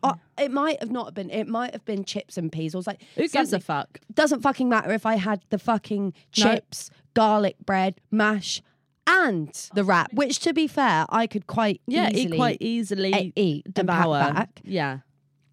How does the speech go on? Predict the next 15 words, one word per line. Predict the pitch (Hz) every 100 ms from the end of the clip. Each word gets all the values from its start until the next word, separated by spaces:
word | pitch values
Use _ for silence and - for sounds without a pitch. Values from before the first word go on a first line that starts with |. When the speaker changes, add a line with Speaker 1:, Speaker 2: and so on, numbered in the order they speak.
| _
Speaker 1:
So | - -
he | 269
was | 269
just, | - 349 -
like, | 359 320
one | 285
of | 277
these | 247 226
guys | 220 202 180 160
that | - 175
would | 190 185
try | - 202 208
and | 214 202
be, | 208 185
like, | 156 151 -